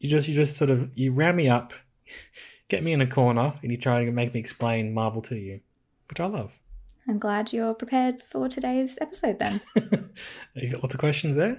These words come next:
Speaker 2: So many questions.
Speaker 1: Let's go.
Speaker 2: Okay. My first question is, why was it a horror film?
Speaker 1: Oh, it was a bit scary. You don't like scary stuff, do you?
Speaker 2: It was horror.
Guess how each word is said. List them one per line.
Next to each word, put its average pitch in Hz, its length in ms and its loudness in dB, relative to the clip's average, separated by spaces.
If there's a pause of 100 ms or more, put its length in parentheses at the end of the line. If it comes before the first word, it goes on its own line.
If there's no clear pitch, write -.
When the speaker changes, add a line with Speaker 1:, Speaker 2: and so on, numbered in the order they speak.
Speaker 2:
So 214 220 0
many 170 160 -6
questions. - 580 -4 (580)
Speaker 1:
Let's 117 120 -6
go. - 140 -10 (320)
Speaker 2:
Okay. - 300 -4 (1300)
My 285 160 0
first 370 420 2
question - 520 -2 (640)
is, - 360 -6 (420)
why 240 280 4
was 247 180 2
it 233 60 4
a 220 40 6
horror 175 260 -2
film? - 360 -8 (1200)
Speaker 1:
Oh, 117 80 -2
it 120 40 -2
was 127 80 2
a 135 40 4
bit - 140 2
scary. 127 440 0
You 147 160 2
don't 135 140 -2
like 127 140 -2
scary 107 300 -4
stuff, - 260 -10
do 131 100 -8
you? 131 140 -4
Speaker 2:
It 202 180 0
was 226 640 4 (560)
horror. - 580 0